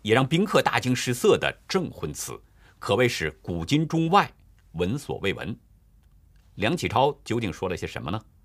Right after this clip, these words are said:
在今天的历史看点，我们来重温一下梁启超的证婚词。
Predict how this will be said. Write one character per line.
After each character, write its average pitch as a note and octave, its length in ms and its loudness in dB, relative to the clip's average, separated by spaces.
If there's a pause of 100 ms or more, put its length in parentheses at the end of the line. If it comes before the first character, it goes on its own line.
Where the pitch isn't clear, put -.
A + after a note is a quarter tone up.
(720)
在 A#2 100 4
今 C#3 160 2
天 D#3 120 2
的 D#3+ 100 2
历 E3 120 0
史 - 120 -4
看 E3+ 180 -2
点， B1+ 320 -4
我 F2 100 -4
们 D#2 120 -4
来 F2 180 2
重 G2+ 300 -6
温 D3 120 4
一 D3 140 -6
下 D#2 240 0 (260)
梁 G2+ 360 0
启 - 280 -8
超 - 280 -2
的 - 140 -6
证 F2 280 -4
婚 D2+ 180 -10
词。 - 280 -14